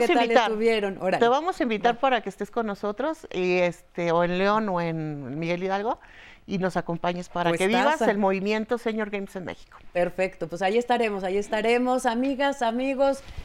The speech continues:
Speaker 1: pues aquí queda abierta esta invitación para que todos se animen o a realizar, eh, una competencia en el deporte que siempre les haya gustado o para empezar a prepararse para septiembre, para diciembre,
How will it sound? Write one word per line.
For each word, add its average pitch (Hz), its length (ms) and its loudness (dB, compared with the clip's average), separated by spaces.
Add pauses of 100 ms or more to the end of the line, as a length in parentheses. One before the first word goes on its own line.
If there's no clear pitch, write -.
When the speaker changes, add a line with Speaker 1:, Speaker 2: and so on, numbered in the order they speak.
(120)
Speaker 1:
pues - 140 -4
aquí 247 240 -4
queda 285 260 -2
abierta 254 540 -2
esta 208 240 -6
invitación - 640 2 (400)
para 202 460 0
que 202 400 -2 (120)
todos 233 280 0
se 233 80 2
animen 233 480 -2 (340)
o 190 240 2
a 185 320 2
realizar, 202 800 0 (100)
eh, 196 260 2
una 214 160 -2
competencia 208 520 -4
en 202 180 -2
el 175 120 -2
deporte 185 360 -4
que 185 100 -8
siempre 185 600 -4
les 147 180 -10
haya 190 180 0
gustado 190 540 -2
o 170 160 0
para 147 160 -2
empezar 143 380 -8
a 262 60 -2
prepararse 226 600 -2
para 190 220 -2
septiembre, 202 540 -4
para 185 240 -4
diciembre, 208 680 -2